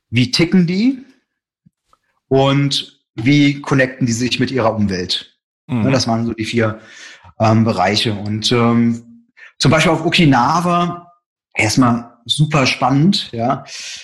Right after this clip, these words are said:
Speaker 1: Ähm, das ist halt, da gibt's ja so schöne, schöne Sprichworte zum Beispiel. Also fangen wir mal mit, mit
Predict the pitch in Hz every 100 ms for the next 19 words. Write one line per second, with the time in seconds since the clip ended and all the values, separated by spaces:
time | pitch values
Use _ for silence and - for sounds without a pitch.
0 | - _ _ - 131 131 131 131 123 113
1 | _ _ _ _ _ _ _ _ - -
2 | - 151 151 139 139 135 135 117 151 143
3 | 147 156 147 151 139 131 - 165 151 139
4 | 127 127 104 101 - 110 113 127 147 160
5 | 143 131 131 139 143 135 127